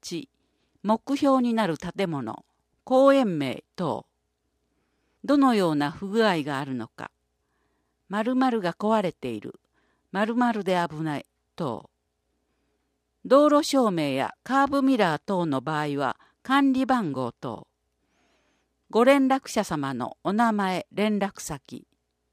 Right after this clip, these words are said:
国道、不動の場合はそれぞれの管理者、大阪府等にお伝えください。市道、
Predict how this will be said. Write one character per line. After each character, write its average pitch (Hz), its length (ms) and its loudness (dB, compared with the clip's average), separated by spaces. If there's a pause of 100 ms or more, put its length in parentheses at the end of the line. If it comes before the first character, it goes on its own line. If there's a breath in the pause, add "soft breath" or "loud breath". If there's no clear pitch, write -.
(920)
国 247 320 -2
道、 277 220 6
不 262 120 -8
動 262 260 6
の 240 120 0
場 208 200 2
合 196 80 -2
は 185 280 -2 (140)
そ 247 180 -2
れ 285 120 4
ぞ 240 120 4
れ 185 100 2
の 143 160 0
管 175 360 -4
理 165 80 -8
者、 - 260 -10 (460)
大 254 100 4
阪 247 340 -2
府 170 180 -8
等 - 340 -6 (260)
に 196 300 -8
お 160 80 -8
伝 160 320 -6
え 139 40 -8
く - 120 -16
だ 135 120 -10
さ 117 200 -14
い。 - 80 -20 (1400)
市 220 200 -4
道、 233 380 2